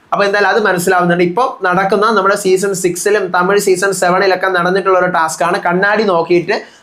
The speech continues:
നമ്മളടുത്ത് തന്നെ എന്ത് ചെയ്യുക, കോൺഫിഡൻസ്, ആ, ആയിട്ട് "ഇതുവരെ നീ എത്തിയില്ലേ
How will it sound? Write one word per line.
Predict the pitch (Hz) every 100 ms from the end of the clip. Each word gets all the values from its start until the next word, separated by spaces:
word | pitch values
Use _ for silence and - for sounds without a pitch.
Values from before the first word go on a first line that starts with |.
| -
നമ്മളടുത്ത് | 180 214 208 208 190
തന്നെ | 185 190
എന്ത് | 180 180
ചെയ്യുക, | 160 147 - - _ _ _ _ _ _ - -
കോൺഫിഡൻസ്, | 165 180 185 196 190 180 208 - - _ _
ആ, | 165 165
ആയിട്ട് | 175 180 185
"ഇതുവരെ | 170 185 185
നീ | 180 175
എത്തിയില്ലേ | 175 202 185 180 170